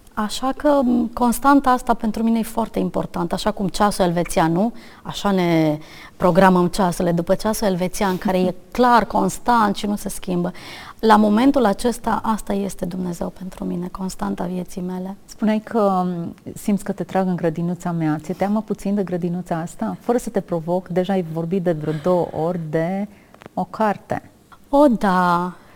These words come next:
Speaker 1: da,
Speaker 2: Ca să înțeleagă
Speaker 1: da.
Speaker 2: cei care nu înțeleg. Aniela a moderat multe emisiuni, am lucrat împreună o perioadă, a colaborat și cu Radio Vocea Evangheliei pe anumite emisiuni, are un dar în direcția aceasta. E un sezon în viața ei acum în care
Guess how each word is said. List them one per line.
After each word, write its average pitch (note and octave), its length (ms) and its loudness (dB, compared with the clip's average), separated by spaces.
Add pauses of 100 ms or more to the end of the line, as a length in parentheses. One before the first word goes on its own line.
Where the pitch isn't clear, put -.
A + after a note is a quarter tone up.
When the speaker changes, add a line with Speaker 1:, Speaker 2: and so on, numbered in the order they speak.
(140)
Speaker 1:
da, G3+ 240 -4
Speaker 2:
Ca G3 80 6
să F#3 160 2
înțeleagă F#3+ 480 2
Speaker 1:
da. F#3 80 -2
Speaker 2:
cei F#3 120 0
care F#3 200 -2
nu G3+ 200 0
înțeleg. D#3 480 -2 (120)
Aniela G3 340 0
a G3+ 40 0
moderat G3 460 2
multe G#3+ 300 0
emisiuni, D3+ 800 -4
am E3+ 120 -6
lucrat F#3+ 300 -4
împreună F#3 360 -4
o F3 40 -4
perioadă, D3+ 680 -8 (120)
a D#3 320 -8
colaborat E3+ 520 0
și - 120 -8
cu F3+ 340 -4
Radio D#3 260 -2
Vocea D3 280 -6
Evangheliei D3+ 440 -4
pe E3 140 -4
anumite D#3+ 360 -4
emisiuni, D3 680 -6
are E3 160 -4
un D#3 160 -4
dar D#3 200 -2
în D3 120 -4
direcția D3+ 380 -8
aceasta. D#3 320 -6
E G3+ 100 0
un A#3 80 0
sezon G3 320 -4
în F3+ 80 -2
viața E3 280 -4
ei E3 100 -2
acum D#3+ 200 -8
în D#3 60 -4
care D3+ 260 -4